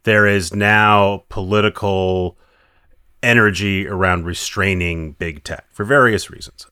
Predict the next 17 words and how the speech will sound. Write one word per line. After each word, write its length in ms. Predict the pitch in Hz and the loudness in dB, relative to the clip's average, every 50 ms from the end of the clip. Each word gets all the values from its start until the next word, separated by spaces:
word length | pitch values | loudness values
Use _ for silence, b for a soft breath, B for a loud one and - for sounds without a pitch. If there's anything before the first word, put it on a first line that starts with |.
| - - | -12 -6
Um, 560 | - 101 95 92 90 90 87 82 82 82 B B B B B B B B B _ _ | -2 -2 0 0 0 0 -2 -2 -4 -6 B B B B B B B B B _ _
and 200 | - 104 92 87 | -10 -8 -6 -6
it 120 | 90 82 - | -6 -8 -6
may 160 | 110 98 95 | -4 -4 -2
not 180 | 90 82 - | -2 -4 -4
be 100 | - 90 | -6 -10
successful, 520 | 85 - - - - 180 160 - - 113 98 | -10 -10 -12 -2 0 0 0 2 0 -2 -2
but 160 | 92 95 - | -2 -4 -4
there's 160 | 98 90 - | -4 -6 -6
certainly 340 | - 101 85 82 87 82 - | -6 -8 -8 -8 -10 -12 -10
energy 520 | - 92 87 85 82 78 - 82 80 73 69 | -8 -6 -6 -6 -6 -6 -8 -10 -12 -12 -14
headed 480 | - - 87 85 78 80 76 - _ | -12 -10 -8 -8 -6 -8 -10 -12 _
that 280 | - 76 71 69 - - | -10 -10 -10 -10 -12 -14
way. 360 | 76 76 76 73 73 73 71 | -14 -12 -12 -12 -12 -12 -14
And 160 | 73 76 76 | -14 -14 -12
just 180 | - 92 85 - | -12 -12 -10 -8
saying, 340 | - 90 82 78 76 73 | -8 -8 -8 -8 -10 -12